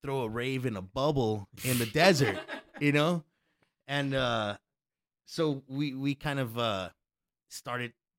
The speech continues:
Speaker 1: throwing these ideas around, and, uh, I got to know Adam really well, and, and, you know, I got this other idea that there was gonna be the,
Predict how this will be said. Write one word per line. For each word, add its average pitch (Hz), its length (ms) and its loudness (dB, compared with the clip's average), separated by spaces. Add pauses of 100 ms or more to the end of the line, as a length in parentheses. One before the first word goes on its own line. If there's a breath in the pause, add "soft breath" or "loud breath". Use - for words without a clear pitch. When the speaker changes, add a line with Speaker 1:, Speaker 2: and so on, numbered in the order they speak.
(220)
Speaker 1:
throwing 123 260 -6
these 120 160 -8
ideas 110 420 -4
around, 113 540 0
and, 92 160 -2 (640 soft breath)
uh, 98 460 0 (460)
I 127 80 -8
got 127 200 -2
to 135 80 -4
know 120 160 0
Adam 113 260 -2
really 110 220 -4
well, 101 380 -2
and, 92 260 -10
and, 95 240 -12 (560)
you 117 160 -8
know, 104 80 -4
I 107 80 -6
got 123 180 -8
this 113 160 -8
other 127 240 0
idea 104 540 -4 (580)
that 113 120 -12
there 147 100 0
was 131 80 0
gonna 139 140 0
be 127 140 -2
the, 117 240 -4